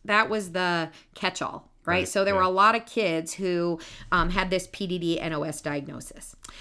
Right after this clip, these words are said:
Speaker 1: Well, fast forward to two thousand thirteen, and this is when the D S M five is now released. And they got rid of the five autistic sub-, or subtypes of autism. And now it is called autism spectrum disorder.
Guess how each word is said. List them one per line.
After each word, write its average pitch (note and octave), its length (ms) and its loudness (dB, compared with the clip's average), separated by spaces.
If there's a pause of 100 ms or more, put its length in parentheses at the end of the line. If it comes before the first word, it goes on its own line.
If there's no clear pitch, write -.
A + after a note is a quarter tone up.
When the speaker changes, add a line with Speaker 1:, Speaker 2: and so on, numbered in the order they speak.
(160)
Speaker 1:
Well, F#3+ 120 2
fast C4+ 320 6
forward A#3 260 4
to G#3 80 -6
two G3+ 180 -4
thousand F#3 380 0
thirteen, E3 600 -6
and E3+ 140 -4
this G3 120 -2
is G#3 120 -2
when G3+ 140 0
the F#3 80 -2
D F3+ 180 0
S E3+ 180 0
M D#3+ 140 -4
five C#3 420 0 (100)
is E3 160 -4
now D3 180 -4 (100)
released. - 440 -10 (360)
And E3+ 560 2
they F#3 240 4
got F3+ 240 6
rid G3 180 2
of G#3+ 140 -2
the A3 100 0
five F#3+ 560 4 (320)
autistic F#3 480 -2
sub-, F3 240 -2
or F#3 160 2 (220)
subtypes E3 460 -2
of D#3+ 120 -4
autism. D3 640 -4
And E3+ 180 -2
now G3 560 4
it G3 140 4
is G3+ 160 -2
called D3+ 480 -2
autism G3 580 -2
spectrum F3 760 -4
disorder. D#3+ 680 -4